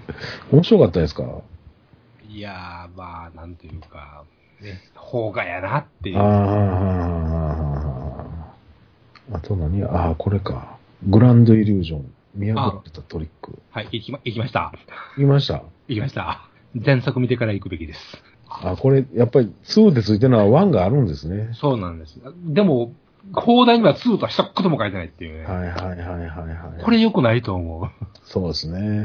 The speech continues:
Speaker 2: ん。
Speaker 1: 日本の映画会社はね、もう客入れることしか考えてへんから。
Speaker 2: うん、みたいな。
Speaker 1: だって、多分、ツーでつけたら、ワン見てへんからやめとこっていう人がお-、おるから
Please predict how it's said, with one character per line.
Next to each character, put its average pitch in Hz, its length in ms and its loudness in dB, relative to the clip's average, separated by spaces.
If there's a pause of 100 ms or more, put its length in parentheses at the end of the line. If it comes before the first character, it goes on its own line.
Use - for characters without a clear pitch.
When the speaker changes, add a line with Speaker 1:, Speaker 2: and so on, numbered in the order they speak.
(140)
Speaker 2:
ん。 87 360 -10 (760)
Speaker 1:
日 113 80 -4
本 123 200 0
の 120 140 2
映 120 60 4
画 117 120 6
会 104 180 4
社 69 140 0
は 71 60 -2
ね、 85 140 -2
も 78 240 0
う 82 60 -2
客 123 260 4
入 127 60 12
れ 127 80 10
る 123 80 8
こ 123 80 8
と 95 80 2
し - 60 -2
か 73 120 -2
考 90 120 -2 (100)
え 98 40 4
て 107 100 4
へ 90 60 4
ん 78 60 2
か 69 100 -2
ら。 64 120 -6
Speaker 2:
う 80 840 -12
ん、 78 60 -14
み 76 80 -16
た 76 80 -16
い 76 40 -14 (160)
な。 120 120 8
Speaker 1:
だ 110 40 4
っ 107 40 -4
て、 98 100 2 (760)
多 143 120 0
分、 90 320 0 (480)
ツ - 180 2
ー 139 200 8
で 95 100 -2
つ - 100 -10
け 104 120 4
た 90 120 0
ら、 87 300 -4
ワ 127 160 4
ン 139 80 2
見 113 100 4
て 127 60 4
へ 123 100 0
ん 104 60 -4
か 90 80 -8
ら 92 80 -6
や 104 80 -4
め 107 80 -4
と 104 140 -2
こ 117 80 -2
っ 110 40 -4
て 110 140 -8
い 82 60 -4
う - 20 -6
人 87 140 -10
が 82 120 -8
お-、 80 160 -10 (300)
お 107 80 -4
る 98 80 -4
か 80 140 -10
ら 71 200 -14